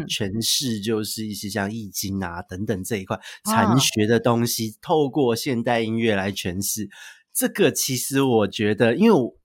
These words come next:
Speaker 1: 我有一次就是，呃，在跟他聊天的时候，他有放他那一段的演奏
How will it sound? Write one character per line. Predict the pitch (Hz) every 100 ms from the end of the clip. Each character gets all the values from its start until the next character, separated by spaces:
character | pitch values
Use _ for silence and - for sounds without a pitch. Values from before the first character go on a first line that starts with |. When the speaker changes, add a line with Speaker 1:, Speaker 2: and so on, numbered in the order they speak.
| _
Speaker 1:
我 | 165
有 | 165 117
一 |
次 | - 156
就 | 135 131
是， | 143 131 117 113
呃， | - 110
在 | 101 127
跟 | 127
他 |
聊 | 117 101
天 | 113
的 |
时 | 104
候， | 117
他 |
有 | 107 101 _
放 | 151 120
他 | 107 113
那 | 120
一 | 104
段 | 92 117 101
的 | 101 98 - -
演 | 107 92
奏 | 127 104